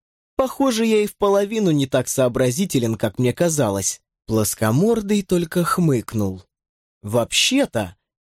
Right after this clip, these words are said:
тебе сейчас полагалось бы вскочить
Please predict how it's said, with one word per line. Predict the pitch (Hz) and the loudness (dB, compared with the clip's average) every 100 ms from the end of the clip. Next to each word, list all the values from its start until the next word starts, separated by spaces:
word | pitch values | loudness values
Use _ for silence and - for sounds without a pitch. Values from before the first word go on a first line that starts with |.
| - | -4
тебе | 254 214 240 | -2 2 0
сейчас | - 202 - 185 - | 0 0 0 0 0
полагалось | 175 156 151 165 180 165 | 0 2 2 0 0 -2
бы | 147 156 | 0 -2
вскочить | - - 139 - 240 180 - | -2 -2 -2 0 -2 -2 -8